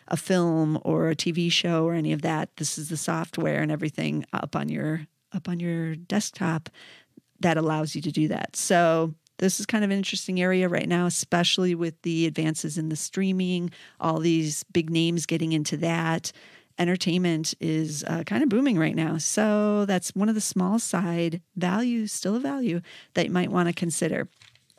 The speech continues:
And then even just continuing down the technology road, think technology, because other than Apple and before that I B M, Buffett hasn't really big a bit, been a big investor in tech.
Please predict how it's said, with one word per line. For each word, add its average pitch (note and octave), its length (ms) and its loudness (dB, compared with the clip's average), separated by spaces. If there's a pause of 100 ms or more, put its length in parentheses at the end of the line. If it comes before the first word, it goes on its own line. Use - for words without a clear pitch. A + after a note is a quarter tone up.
(240)
And G3 120 2
then G#3+ 220 4
even A#3+ 300 0
just A3 180 0
continuing A3 560 2
down E3 300 0
the D#3+ 60 -2
technology D#3+ 680 -2
road, E3 500 2 (460)
think G#3 320 0
technology, E3 720 0
because F3 720 0
other F#3+ 240 4
than A3+ 220 2
Apple F3 680 0 (560)
and F3+ 140 4
before F3+ 300 2
that G3 180 2
I E3 160 2
B E3 180 2
M, F3 520 2
Buffett D#4 320 0
hasn't D#4 260 0
really C4+ 160 2
big A3+ 220 2
a A3 40 2
bit, F#3+ 280 0 (180)
been G3+ 320 4
a F3+ 40 -6
big F3+ 260 2
investor E3 420 -2
in D#3 220 -2
tech. - 420 -4